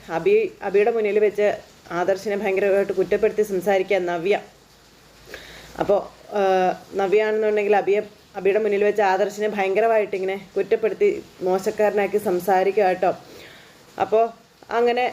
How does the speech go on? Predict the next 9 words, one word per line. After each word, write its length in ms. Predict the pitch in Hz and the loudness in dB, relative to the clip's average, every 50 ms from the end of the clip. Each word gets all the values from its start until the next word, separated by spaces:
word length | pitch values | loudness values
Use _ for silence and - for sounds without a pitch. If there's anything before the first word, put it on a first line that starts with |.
| - - | -4 -2
ഏം, 300 | 214 214 208 202 196 196 202 196 - - - - - - - - - - - - - - | 0 0 2 2 0 -2 -4 -12 -18 -20 -20 -20 -20 -20 -20 -20 -20 -20 -20 -18 -8 -4
ഈ 120 | - 247 | -4 -2
നവ്യയുടെ 420 | 233 247 233 214 233 233 233 247 | 0 0 2 2 2 2 2 0
വർത്തമാനം 520 | 247 233 214 220 - 226 220 220 220 226 233 | -2 -2 -2 -4 -6 -6 -6 -4 -4 -2 0
ഒരുമാതിരി 380 | 220 220 214 214 208 214 226 | 0 0 0 0 2 2 2
അതിര് 260 | 220 202 180 202 220 226 | 2 2 2 0 2 2
കടന്നു 220 | 226 220 196 202 | 2 2 0 0
കഴിഞ്ഞപ്പോഴത്തേക്കും 760 | 202 196 196 190 185 180 190 185 180 185 180 170 190 185 - - - - - - - - - 175 | -2 -2 -2 -2 -2 -2 -2 -2 0 0 0 0 -2 -4 -6 -8 -20 -20 -20 -20 -12 -4 -2 0
ആദർശ് 500 | 175 185 190 175 208 214 208 - 214 | 2 2 4 2 2 0 -2 -4 -4